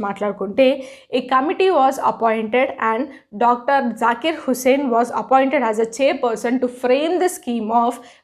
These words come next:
basic education. So ఈ బేసిక్ ఎడ్యుకేషన్ యొక్క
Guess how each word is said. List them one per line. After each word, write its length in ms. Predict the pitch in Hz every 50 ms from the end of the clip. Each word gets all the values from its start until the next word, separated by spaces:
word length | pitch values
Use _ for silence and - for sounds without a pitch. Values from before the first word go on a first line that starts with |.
| - 196 233
basic 360 | 220 214 214 214 269 320 320 - - _ _ _ - - 302
education. 480 | 254 269 254 247 214 208 208 240 220 214 - - - _ _ _ - -
So 40 | 330 285 - 294 294
ఈ 40 | 269 233 254
బేసిక్ 400 | 269 285 294 320 381 370 370 330
ఎడ్యుకేషన్ 480 | 247 294 302 294 302 - 294 302 285 294
యొక్క 140 | 285 262 294